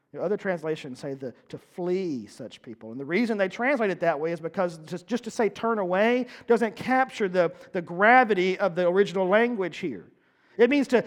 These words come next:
have nothing to do with, to put them out of your sight, or have anything to do with these, completely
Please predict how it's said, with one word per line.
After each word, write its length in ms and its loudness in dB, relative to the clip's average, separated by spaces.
have 240 8
nothing 460 4
to 80 -2
do 180 0
with, 200 0
to 80 -8
put 260 2
them 100 2
out 240 6
of 60 0
your 100 2
sight, 360 4
or 20 4
have 100 4
anything 220 0
to 40 -2
do 60 0
with 80 4
these, 140 -4
completely 1000 2